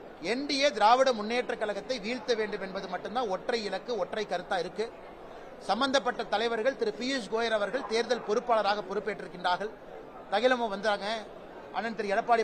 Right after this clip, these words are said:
பழனிசாமி அவர்களை சந்திச்சிருக்கிறாங்க. அதே போல கூட்டணி கட்சி சில தலைவர்களை சந்திச்சிருக்கிறாங்க. பாரதிய ஜனதா கட்சியினுடைய தலைவர் உட்பட எல்லா தலைவர்களையும் சந்திச்சிருக்கிறாங்க. ஆனால் பொறுமையாக இருப்போம், பேச வேண்டிய நேரத்துல பேசுவாங்க. எல்லா தலைவர்களும் எல்லா கட்சிகளும்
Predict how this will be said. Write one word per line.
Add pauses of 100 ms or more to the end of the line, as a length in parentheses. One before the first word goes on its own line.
பழனிசாமி
அவர்களை
சந்திச்சிருக்கிறாங்க.
அதே
போல
கூட்டணி
கட்சி
சில
தலைவர்களை
சந்திச்சிருக்கிறாங்க. (420)
பாரதிய
ஜனதா
கட்சியினுடைய
தலைவர்
உட்பட
எல்லா
தலைவர்களையும்
சந்திச்சிருக்கிறாங்க. (560)
ஆனால்
பொறுமையாக
இருப்போம், (180)
பேச
வேண்டிய
நேரத்துல
பேசுவாங்க. (580)
எல்லா
தலைவர்களும்
எல்லா
கட்சிகளும்